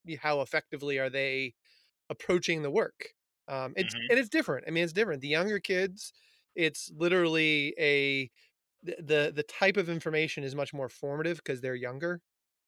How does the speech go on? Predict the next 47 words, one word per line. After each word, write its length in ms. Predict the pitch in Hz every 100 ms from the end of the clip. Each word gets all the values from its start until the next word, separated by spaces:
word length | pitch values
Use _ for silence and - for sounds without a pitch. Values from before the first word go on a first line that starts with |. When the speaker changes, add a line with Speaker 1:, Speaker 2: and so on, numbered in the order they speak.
| -
Speaker 1:
um, 400 | 156 135 123 - _
because 240 | 156 160 151
they 100 | 170
don't 180 | 165
know 120 | 160 151
how 120 | 156
to 60 | 139
study. 480 | - 151 127 113 -
They 100 | 139
don't 240 | 147 147
know 720 | 143 139 139 139 139 135 131 - _ _ _ _ -
how 220 | 151 143
to 540 | 139 139 131 131 127 -
incorporate 680 | 160 - 156 147 151 139 143
challenging 460 | - 143 139 135 139
materials, 760 | 131 151 143 131 123 120 117 -
how 120 | 135
to 240 | 131 127
layer 360 | 127 143 139 135
skills 420 | - - 147 135
onto 200 | 135 127
content. 600 | - 147 135 127 127 123
So 200 | 139 139
it's 100 | 135
a 40 | 143
very 180 | 165 143
different, 500 | 151 - 151 139 - _ _ _ _ _ _ -
it's 120 | 147
a 40 | 139
very 200 | 151 143
different 240 | 143 139
lens. 340 | 147 151 131
And 100 | 135
then 100 | 143
the 100 | 143
older 200 | 156 214
kids, 240 | 170 165 156
it 60 |
is 180 | 254 151
very 180 | 135 135
much 180 | 135 -
helping 240 | 139 139
them 100 | 131
get 160 | 131 -
ready 160 | 135
for 140 | 127 131
May. 180 | 123